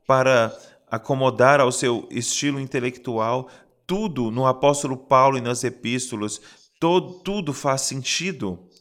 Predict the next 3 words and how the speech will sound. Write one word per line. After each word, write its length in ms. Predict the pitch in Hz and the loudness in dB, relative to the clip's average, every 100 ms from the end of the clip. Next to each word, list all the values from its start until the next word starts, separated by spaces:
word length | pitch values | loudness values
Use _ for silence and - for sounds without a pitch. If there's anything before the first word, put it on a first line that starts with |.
| _ _ _ _ _ - | _ _ _ _ _ -8
e 120 | 123 | -8
profundo 960 | - 139 135 - - 185 226 214 220 - | -4 -4 -4 -6 -10 -8 -8 -10 -10 -12
sentido. 840 | - - 147 135 - 107 95 95 | -12 -10 -10 -10 -8 -8 -8 -12